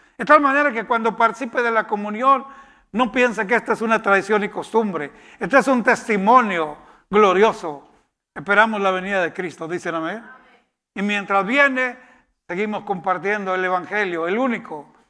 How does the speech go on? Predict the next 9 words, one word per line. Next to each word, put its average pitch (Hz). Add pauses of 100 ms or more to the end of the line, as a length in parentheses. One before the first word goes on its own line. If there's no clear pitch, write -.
(280)
y 160
su 165
palabra, 170
su 190
enseñanza 160 (500)
para 190
nosotros. 156 (1700)
Así 190
que -